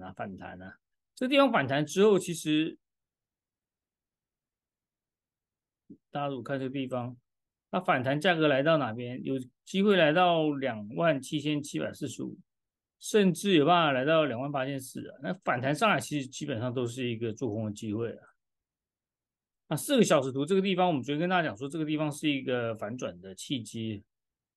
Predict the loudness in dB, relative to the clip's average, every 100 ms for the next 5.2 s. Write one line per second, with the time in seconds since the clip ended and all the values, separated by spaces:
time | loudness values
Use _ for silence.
0 | _ _ _ _ 0 2 4 4 4 2
1 | 0 0 -2 -2 -2 -2 -4 -4 -6 -8
2 | -10 -10 -12 -10 -4 -4 -2 -4 -4 -8
3 | _ _ _ -10 -6 -2 0 2 2 2
4 | 6 6 6 4 4 2 0 0 2 2
5 | 0 -6